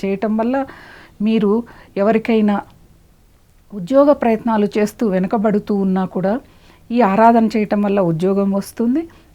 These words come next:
అలాగే విద్యార్థులు వాళ్ళు విద్యలో ఎదు-, ఎదుగుదల లేని వాళ్ళు ఈ, వాళ్ళ చేత ఈ ఆరాధన చేసినా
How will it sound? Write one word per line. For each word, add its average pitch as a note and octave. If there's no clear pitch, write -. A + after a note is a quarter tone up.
అలాగే G3
విద్యార్థులు C4
వాళ్ళు A3
విద్యలో A3
ఎదు-, F#3
ఎదుగుదల D4
లేని A#3
వాళ్ళు A3
ఈ, A#3
వాళ్ళ A3
చేత A3
ఈ F#3+
ఆరాధన G#3+
చేసినా C4